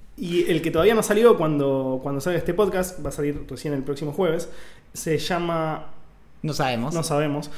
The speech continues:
Speaker 1: pero sí sabemos de qué hablamos. Básicamente hablamos de hackers. Son personas con historias increíbles, entre ellas Kevin Poulsen, que fue amigo de Aaron Swartz y hackeó una central telefónica,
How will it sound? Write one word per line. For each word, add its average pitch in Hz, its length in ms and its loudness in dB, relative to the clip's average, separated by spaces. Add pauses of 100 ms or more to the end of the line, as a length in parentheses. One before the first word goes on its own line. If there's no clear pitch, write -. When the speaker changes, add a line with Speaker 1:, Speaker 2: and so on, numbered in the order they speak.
(140)
Speaker 1:
pero 156 160 2
sí 175 160 -2
sabemos 170 260 0
de 160 80 2
qué 156 60 2
hablamos. 147 340 0
Básicamente 175 360 0
hablamos 165 240 2
de 151 60 0
hackers. 160 540 -2 (1700)
Son 147 320 -2
personas 151 520 -2 (300)
con 143 140 -2
historias 160 340 0
increíbles, 147 760 0
entre 143 460 -2
ellas 147 440 -6 (260)
Kevin 147 300 2
Poulsen, 151 600 0
que 135 100 -8
fue 151 160 -6
amigo 143 240 0
de 139 60 0
Aaron 139 140 0
Swartz 151 560 0
y 131 260 -4
hackeó 139 360 -2
una 139 240 -2
central 135 280 -4
telefónica, 156 680 -2